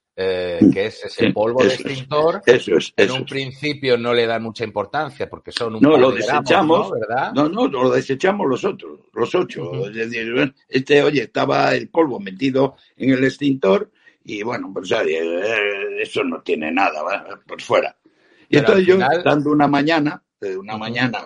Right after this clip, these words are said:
Speaker 2: eh, muy ocioso, eh, pues la verdad que yo soy muy, muy activo,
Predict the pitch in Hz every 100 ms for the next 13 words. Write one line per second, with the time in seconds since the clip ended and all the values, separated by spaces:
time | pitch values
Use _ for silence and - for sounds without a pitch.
0 | 76 82 82 87 85 82 85 92 90 95
1 | 110 135 104 - 127 123 - - - _
2 | - 92 92 90 87 85 87 87 104 113
3 | 104 107 98 107 98 107 101 95 90 104
4 | 104 104 - 120 107 123